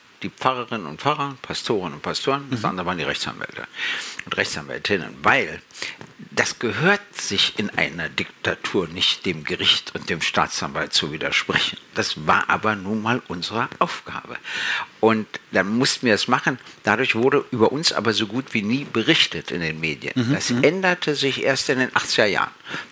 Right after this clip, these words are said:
Speaker 1: Da fingen die zu, und dann gab's immer eine Ausnahme: Wochenpost, der hieß Hirsch, der schrieb auch immer über uns Verteidiger, aber eine Ausnahme gibt's immer.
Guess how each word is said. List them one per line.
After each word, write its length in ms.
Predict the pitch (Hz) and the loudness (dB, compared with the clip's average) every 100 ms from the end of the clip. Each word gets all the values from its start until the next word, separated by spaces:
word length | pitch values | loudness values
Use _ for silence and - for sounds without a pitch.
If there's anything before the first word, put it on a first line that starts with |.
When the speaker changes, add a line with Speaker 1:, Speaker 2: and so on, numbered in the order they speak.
| - | 4
Speaker 1:
Da 180 | 196 | 4
fingen 560 | 185 - - 160 160 156 | 4 -4 -4 -2 -2 0
die 160 | 139 127 | 0 2
zu, 120 | 123 | 2
und 100 | 143 | 4
dann 120 | 175 | 4
gab's 220 | 170 - | 4 2
immer 160 | 165 131 | 4 6
eine 300 | 117 - - | 6 4 0
Ausnahme: 400 | - 175 165 113 | -2 2 2 2
Wochenpost, 580 | 131 151 151 156 - 131 | 0 0 2 2 2 4
der 160 | 120 - | 4 2
hieß 380 | 117 120 123 | -2 -2 4
Hirsch, 300 | - 165 160 | 4 6 4
der 140 | - 131 | 4 4
schrieb 380 | - 147 - - | 4 2 4 2
auch 140 | 107 | 2
immer 220 | 117 127 | 4 4
über 360 | 98 104 87 - | 4 4 4 2
uns 140 | 104 | -4
Verteidiger, 600 | - 98 95 92 85 - | 0 2 4 4 4 4
aber 180 | 95 101 - - | 4 2 0 -4
eine 240 | - 117 110 | 0 4 6
Ausnahme 400 | 117 - 107 107 | 4 4 4 4
gibt's 280 | 98 - - | 0 0 0
immer. 240 | 101 73 | 0 -2